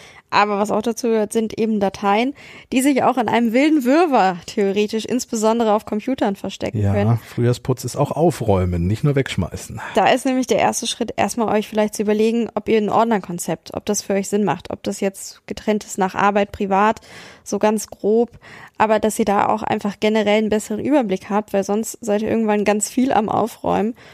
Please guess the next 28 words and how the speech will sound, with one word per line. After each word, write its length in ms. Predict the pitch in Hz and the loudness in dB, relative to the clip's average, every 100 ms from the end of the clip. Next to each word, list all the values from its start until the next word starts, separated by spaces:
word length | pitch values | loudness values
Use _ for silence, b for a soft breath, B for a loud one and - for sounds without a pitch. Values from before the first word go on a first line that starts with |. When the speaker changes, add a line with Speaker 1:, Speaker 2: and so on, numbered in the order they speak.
| B | B
Speaker 1:
und 80 | 208 | -8
kommt 240 | - 226 - | -2 0 2
aber 180 | 208 | 2
nicht 220 | 202 208 - | 2 0 -4
wirklich 300 | 196 202 - | -4 -6 -2
vorwärts. 540 | 196 214 214 214 - B B B | 0 2 2 0 -4 B B B
Also 180 | - 190 | -2 -2
so, 240 | 185 196 233 | 0 0 2
dass 160 | 226 | 2
ihr 140 | 202 202 | 0 -2
quasi 320 | 226 220 220 | 0 0 2
den 120 | 214 | 0
Computer 460 | 220 208 247 240 196 | -2 -2 0 2 0
auch 100 | 208 | 0
so 200 | 220 226 | 0 2
anpasst, 580 | 240 254 254 254 - _ _ | 0 2 0 0 -4 _ _
wie 160 | 233 220 | -2 0
ihr 60 | |
ihn 200 | 196 226 | 2 2
am 140 | 214 220 | 2 2
besten 260 | 220 - | 0 2
nutzen 300 | 214 214 262 | 0 0 -4
könnt, 360 | 262 240 262 - | -4 -4 -4 0
weil 120 | 196 | 2
das 160 | 202 214 | 2 -2
ist 100 | - | -4
am 140 | 196 | 0
nachhaltigsten 800 | 175 196 233 233 240 - 247 247 | 2 2 2 2 0 -2 -6 -6